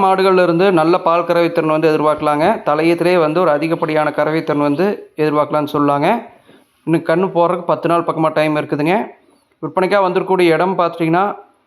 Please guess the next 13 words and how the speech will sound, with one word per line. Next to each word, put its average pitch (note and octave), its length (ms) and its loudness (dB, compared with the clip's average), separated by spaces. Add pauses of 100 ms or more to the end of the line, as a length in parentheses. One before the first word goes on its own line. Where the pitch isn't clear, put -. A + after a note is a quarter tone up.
(460)
தஞ்சாவூர் F3 540 2
மாவட்டம் D#3+ 380 0 (240)
கும்பகோணம் F3+ 520 2
அருகே E3 240 0
விற்பனைக்காக D#3 400 -2
இருக்குதுங்க. D#3 340 -2 (480)
விற்பனையாளரோட E3 480 0
கான்டாக்ட் E3 360 -2
நம்பர் D#3 240 0
வந்து E3 180 0
வீடியோவில் D#3 320 0
டிஸ்ப்ளே E3+ 220 0 (100)
பண்ணிக்கிறேங்க. D#3 460 0